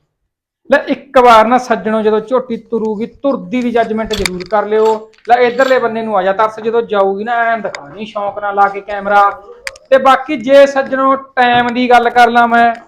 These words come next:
ਟਾਈਮ ਵੀ ਹਜੇ ਦੋ ਕੁ ਵਜੇ ਦਾ ਸਮਾਂ ਗਾ, ਕਿਉਂਕਿ ਚਵਾਈ ਦਾ ਟਾਈਮ ਇਹਨਾਂ ਦਾ ਝੋਟੀਆਂ ਦਾ ਪਿਆ ਹਜੇ। ਜੇ ਮੈਂ ਲ-, ਅਹ ਤੁਹਾਨੂੰ ਦੱਸਣਾ ਚਾਹਾਂ ਵੀ ਘੱਟੋ ਘੱਟ ਇਹਨਾਂ ਦੇ ਹਜੇ ਤਿੰਨ ਤੋਂ ਚਾਰ ਘੰਟੇ ਚਵਾਈ ਦੇ ਬਾਕੀ ਨੇ, ਉਸ ਹਿਸਾਬ ਨਾਲ ਜੱਜਮੈਂਟ ਕਰ ਲਿਓ। ਜਿਵੇਂ ਬਾਈ ਨੇ ਦੱਸਿਆ ਵੀ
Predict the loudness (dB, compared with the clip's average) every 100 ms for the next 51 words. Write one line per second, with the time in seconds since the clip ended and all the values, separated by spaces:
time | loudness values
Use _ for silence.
0 | 0 2 2 0 -2 -2 2 2 2 4
1 | 4 4 0 0 4 2 2 0 0 2
2 | 2 2 -4 _ _ -10 -8 -6 -10 -6
3 | 0 0 0 -2 -2 0 -4 -4 -6 -8
4 | -6 -4 -4 -2 -4 -4 -10 -4 -4 -4
5 | -6 2 4 4 2 -4 -6 -8 -8 _
6 | _ -2 0 2 0 2 2 4 2 0
7 | -2 -2 -4 -2 -2 0 0 0 -2 _
8 | _ _ -10 -6 -2 -2 2 2 2 -2
9 | -4 -2 -2 -4 -4 -6 -8 -10 -8 -8
10 | -4 -6 -2 0 2 0 -8 -10 -10 -6
11 | -6 -4 -4 -6 -4 -4 -4 -14 -10 -8
12 | -6 -4 -4 -4 -6 -6 -6 -10 -10 -6
13 | -6 -6 -6 -4 -6 -12 _ _ _ _
14 | -6 -4 0 0 0 -2 -6 -6 -6 -4
15 | -4